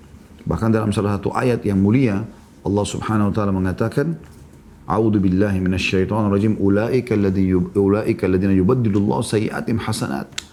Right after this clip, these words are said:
Mereka adalah orang-orang yang Allah ganti dosa-dosa mereka menjadi pahala. Ya, diganti menjadi pahala. Jadi ini karunia yang luar biasa gitu. Dalam riwayat lain milik Imam Muslim,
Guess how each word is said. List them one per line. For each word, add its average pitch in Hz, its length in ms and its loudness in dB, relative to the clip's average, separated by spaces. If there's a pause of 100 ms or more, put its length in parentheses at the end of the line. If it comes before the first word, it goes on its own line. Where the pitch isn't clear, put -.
(400)
Mereka 123 280 0
adalah 120 200 2
orang-orang 120 420 0
yang 117 60 -4
Allah 120 200 2
ganti 139 320 0
dosa-dosa 107 440 0
mereka 104 320 0
menjadi 107 400 2 (520)
pahala. 120 640 -4 (540)
Ya, - 160 -4 (260)
diganti 113 340 0
menjadi 90 300 2
pahala. - 380 -14 (920)
Jadi 98 200 2 (480)
ini 117 120 4
karunia 104 440 2
yang 98 80 4
luar 85 180 2
biasa 82 400 0
gitu. - 160 -6 (720)
Dalam 127 160 2
riwayat 151 400 2
lain 143 240 0
milik 139 320 0
Imam 113 160 4
Muslim, 90 480 2